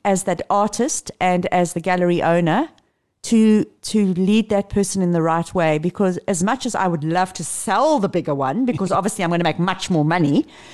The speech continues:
it's, it's not ethical and it's just not right. You know, the, let them have something that sits beautifully in their home. Um, I'm not gonna sell you something that's gonna not work for you, because you will never buy from me again.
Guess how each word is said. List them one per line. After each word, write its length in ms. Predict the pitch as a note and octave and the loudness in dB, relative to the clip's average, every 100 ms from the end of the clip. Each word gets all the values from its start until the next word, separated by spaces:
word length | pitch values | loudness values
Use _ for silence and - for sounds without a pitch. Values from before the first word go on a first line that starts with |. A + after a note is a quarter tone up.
| - - - - | -20 -20 -16 -4
it's, 380 | - - - - | -2 -2 -4 -4
it's 200 | B3 - | -4 0
not 220 | B3 B3 | -2 0
ethical 360 | A#3+ - D4 F#4 | -2 -2 -2 0
and 80 | E4 | 0
it's 140 | B3 | 0
just 240 | - F#4 - | -2 -4 -2
not 260 | F4 - G3+ | -2 -2 -2
right. 380 | G3 D3+ - | 0 0 -2
You 80 | B3 | -2
know, 220 | A#3+ C#4 | 0 2
the, 260 | C#4 A#3 - - _ _ - | 0 -2 -4 -10 _ _ -8
let 300 | G3 C#4+ - | -2 -2 0
them 200 | G4+ G4 | 0 2
have 240 | C#4 B3+ | 2 0
something 360 | - A#3+ A3+ A#3 | -2 -2 2 2
that 140 | F#3+ | 2
sits 240 | - B3+ - | -2 -4 -4
beautifully 420 | F3+ F#3+ G#3+ A3 | 0 0 0 0
in 100 | F#3 | 0
their 140 | E3+ D#3 | 2 0
home. 380 | E3+ F#3+ C4 G4 - - - - - | 2 2 0 -2 -10 -20 -20 -16 -4
Um, 540 | G3 F3+ F#3 F#3 F3+ _ _ _ - | 0 2 2 0 -2 _ _ _ -4
I'm 120 | A3 | 0
not 140 | A3+ A#3 | 2 2
gonna 160 | A#3 | 0
sell 240 | - G#3+ G3+ | 0 0 2
you 200 | F#3+ F3+ | 2 0
something 540 | F#3 E3+ - F3 E3+ | 0 -2 0 0 0
that's 280 | D3+ E3 - | 0 -2 0
gonna 300 | F3+ D#3+ D3+ - _ _ _ - | 0 2 0 -4 _ _ _ -16
not 380 | E3 F3 E3 - | -6 -2 -2 0
work 260 | E3+ D#3 - | 2 0 -2
for 140 | - | -2
you, 240 | C#3 B2+ - _ - | 0 -2 -4 _ -12
because 260 | F#3 G#3 | -2 2
you 80 | G#3+ | 2
will 100 | G#3 | 2
never 200 | G3+ F#3 | 2 0
buy 180 | D#3+ F3 | 0 -2
from 200 | - F3+ | -2 -2
me 80 | D3 | -2
again. 340 | C3+ B2+ C3 | -4 -6 -8